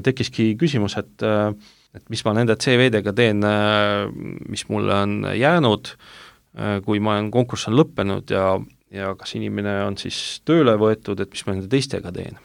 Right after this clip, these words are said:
Ja noh, tegelik, äh, lugu on niimoodi, et, äh, ma pean need, äh, andmed, äh, hävitama.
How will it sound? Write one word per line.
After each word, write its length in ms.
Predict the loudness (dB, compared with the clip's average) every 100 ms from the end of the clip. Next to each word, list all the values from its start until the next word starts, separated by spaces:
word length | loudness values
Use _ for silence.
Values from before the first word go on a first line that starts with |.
| _ _ -10
Ja 380 | -4 -2 -2 -2
noh, 140 | -4
tegelik, 380 | 0 2 0 -2 -4
äh, 140 | -2 0
lugu 220 | 0 0
on 80 | 0
niimoodi, 460 | 0 -2 -4 -10 -12
et, 240 | _ _
äh, 300 | -6 -4 -4 -4
ma 80 | -4
pean 160 | -4 -4
need, 320 | -6 -6 -4
äh, 320 | -4 -2 -2
andmed, 400 | 0 -2 -4 -10 -10
äh, 140 | -8 -6 -6
hävitama. 400 | -8 -12 -14